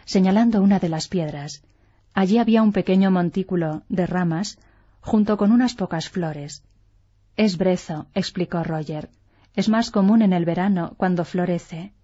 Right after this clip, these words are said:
Entonces se ven montículos como ese frente a cada lápida. Es púrpura con alguna rama blanca. El blanco significa suerte y monarquía. Era el emblema de Charlie, junto con la rosa blanca.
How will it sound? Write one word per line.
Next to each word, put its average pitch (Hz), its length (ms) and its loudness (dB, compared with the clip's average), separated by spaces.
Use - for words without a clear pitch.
Entonces 208 640 2
se 190 140 0
ven 196 160 4
montículos 185 720 0
como 165 260 -2
ese 196 380 -2
frente 185 340 -2
a 165 80 -4
cada 170 240 -4
lápida. 165 560 -6
Es 214 160 -4
púrpura 233 540 0
con 208 180 0
alguna 170 360 0
rama 170 540 -2
blanca. 180 640 -4
El 208 140 0
blanco 254 300 0
significa 196 600 -4
suerte 214 600 -4
y 220 100 0
monarquía. 160 720 -2
Era 214 140 0
el 254 80 2
emblema 226 400 2
de 214 100 -2
Charlie, 196 560 -6
junto 202 340 0
con 175 140 0
la 165 120 -4
rosa 196 280 -4
blanca. 156 560 -8